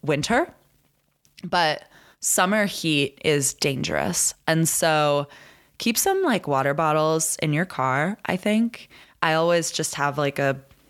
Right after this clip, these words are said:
sixteen, one of those, like, sixteen packs, and give 'em out. Like, if you're at a protest, if you're walking down the street, if you're at a stop sign and there's someone with a sign who's looking for resources, like,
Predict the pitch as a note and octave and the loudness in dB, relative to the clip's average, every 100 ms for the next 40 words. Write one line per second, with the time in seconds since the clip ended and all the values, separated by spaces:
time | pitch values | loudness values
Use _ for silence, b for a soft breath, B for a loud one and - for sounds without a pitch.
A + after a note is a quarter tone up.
0 | - - D#3+ - - D3+ C3+ D3+ C#3+ C3 | -6 -4 -2 -2 0 -2 0 0 0 0
1 | C3+ C#3 - C3+ - - C3 C3+ C3+ D3 | 0 -2 0 -2 -2 -2 -2 -2 -2 -2
2 | F3 - - B B B - E3 E3 D#3 | -2 -4 -6 B B B -2 0 2 2
3 | D3 C#3 - - _ - - G3 C4+ B3 | 0 -2 -6 -10 _ -20 -6 -2 0 0
4 | C#3+ A2+ - - E3+ - F3 G3+ G#3+ B3 | 2 0 -2 -2 -2 -2 -6 -2 0 0
5 | B3+ F3 E3+ A3+ A3+ A#3 - - F3+ - | 0 -2 0 0 0 0 -2 -2 -4 -4
6 | F3 E3+ F3+ F3 F3 G3+ G3 F#3+ - - | -2 0 2 0 0 0 2 0 0 -2
7 | D#3+ E3+ F3 E3 D#3+ E3+ E3+ F3 - D3+ | 0 2 0 -2 -2 0 2 0 -2 -2
8 | - F3+ E3+ D#3+ D#3 D3+ - D3 D#3 D3 | 0 0 0 0 0 -2 0 0 0 -2
9 | D3 E3 - C#3 D3 D3+ D#3+ C#3+ D3+ C#3 | -4 -4 -2 -2 0 0 0 0 0 0
10 | C3+ - C3+ D#3 D3 C#3+ C3+ C#3+ D#3+ D#3+ | -2 -4 -4 -4 -2 -2 -2 -2 -2 -2
11 | - F3+ E3+ E3+ D3 C3 | 0 0 0 0 0 0